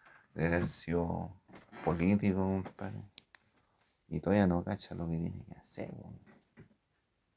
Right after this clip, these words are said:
Todavía no cacha con quién tiene que hablar. Es espantosa la weá.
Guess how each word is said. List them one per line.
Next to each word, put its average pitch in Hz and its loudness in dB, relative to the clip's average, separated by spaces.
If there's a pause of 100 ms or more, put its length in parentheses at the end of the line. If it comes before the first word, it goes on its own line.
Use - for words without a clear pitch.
(1000)
Todavía 101 4
no 92 4
cacha 101 0
con 87 -2
quién 95 -8
tiene 92 -4
que - -10
hablar. - -6 (1600)
Es - -8
espantosa - -2
la 135 -4
weá. 139 -8